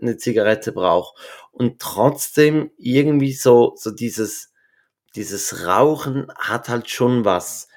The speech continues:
Grad so jetzt in, in den, an den warmen Sommerabenden, wenn man draußen noch ein bisschen sitzen. Und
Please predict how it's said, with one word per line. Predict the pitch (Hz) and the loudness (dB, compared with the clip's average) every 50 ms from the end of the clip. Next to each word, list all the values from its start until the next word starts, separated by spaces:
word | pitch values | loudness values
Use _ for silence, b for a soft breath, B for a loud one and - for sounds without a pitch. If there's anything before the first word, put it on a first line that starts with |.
| b _ | b _
Grad | - 110 120 113 - | -2 -2 -2 0 0
so | - 135 120 | 2 4 4
jetzt | 120 117 104 104 117 123 131 127 - - - | 4 2 4 4 4 4 4 2 -4 -10 -6
in, | 113 113 113 110 110 | -4 -4 -2 -2 -4
in | - 113 110 98 | -4 -6 -6 -6
den, | 104 104 101 101 101 98 - - | -4 -6 -6 -6 -8 -8 -6 -6
an | 104 104 101 | -6 -4 -4
den | 101 98 92 | -4 -2 0
warmen | 95 95 98 101 110 117 120 113 110 | 2 2 4 4 4 2 2 0 -2
Sommerabenden, | - - 101 107 120 127 117 - - 87 98 104 107 107 113 107 107 110 110 110 101 | -2 -2 0 0 0 0 -2 0 0 2 2 2 2 2 0 -2 -2 -2 -2 -2 -2
wenn | 101 98 | -2 -2
man | 98 98 92 | -4 -6 -6
draußen | - 85 90 101 113 127 131 127 - - 113 110 | -4 0 2 2 4 2 2 -2 -4 -6 -4 -2
noch | 107 107 107 - | -2 -2 -2 -4
ein | 110 107 | -6 -6
bisschen | 107 104 - - 113 104 | -6 -8 -8 -8 -10 -8
sitzen. | - - 110 107 107 - - - 104 104 98 95 B B B B B B B B B B B B B _ _ | -6 -6 -6 -6 -6 -8 -10 -8 -8 -8 -10 -12 B B B B B B B B B B B B B _ _
Und | - 120 117 117 117 117 117 | 6 8 8 8 6 4 0